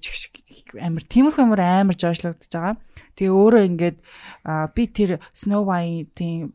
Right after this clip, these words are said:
костюмд ингээ 18 цаг байсан би өөртөө нэрэ бүх мөнгө навмаар навмаар гэсний тиймэрхүү ярьж мэрсэн. Тиймэрхүү энэ төрөйг.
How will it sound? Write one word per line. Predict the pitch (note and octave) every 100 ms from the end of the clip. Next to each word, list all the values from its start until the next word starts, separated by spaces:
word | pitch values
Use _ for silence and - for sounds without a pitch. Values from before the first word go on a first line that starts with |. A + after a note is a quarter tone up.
| -
костюмд | - - - E3+ D#3+
ингээ | D#3
18 | D3 E3 G3 F3 E3
цаг | - D#3
байсан | D3+ - D#3
би | D#3
өөртөө | - D#3
нэрэ | D#3 D#3 -
бүх | F3+ -
мөнгө | - D#3 D3 C#3+
навмаар | C#3+ D#3+ C#3+
навмаар | D3+ - - C3+ D3+
гэсний | - E3
тиймэрхүү | - E3+ E3+
ярьж | D#3 D3+ D3+
мэрсэн. | - E3
Тиймэрхүү | E3+ F3 D#3+
энэ |
төрөйг. | - D3+ -